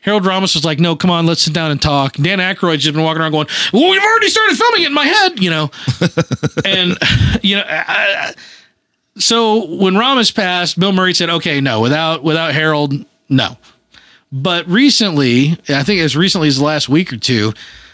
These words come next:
Bill Murray's been throwing around some names. Now, he's not saying that he wants to be involved, and the fact that he's not involved,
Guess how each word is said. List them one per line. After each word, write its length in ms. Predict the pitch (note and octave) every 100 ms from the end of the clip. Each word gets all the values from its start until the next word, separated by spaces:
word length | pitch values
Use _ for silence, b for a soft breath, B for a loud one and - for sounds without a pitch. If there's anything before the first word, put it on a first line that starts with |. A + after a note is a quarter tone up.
| B
Bill 160 | C#3+ G#3
Murray's 300 | G#3 A3 E3+
been 200 | E3+ D#3
throwing 340 | D#3+ E3 E3+
around 320 | D#3 D3 C#3+ C#3+
some 240 | D#3 D3
names. 640 | G3+ A3+ C#3 A#2+ A#2 -
Now, 220 | D#3 D3+
he's 200 | C#3+ D#3+
not 180 | E3 G#3
saying 180 | - G3+
that 60 | F3+
he 60 |
wants 180 | F#3 E3+
to 40 | -
be 60 |
involved, 480 | C#3+ D3 A#3 D#3 D3
and 100 | D3+
the 40 |
fact 200 | D3 G#3+
that 60 | G3+
he's 100 | D#3+
not 140 | F3+
involved, 600 | D3+ C#3+ A3+ G3+ D3 C#3+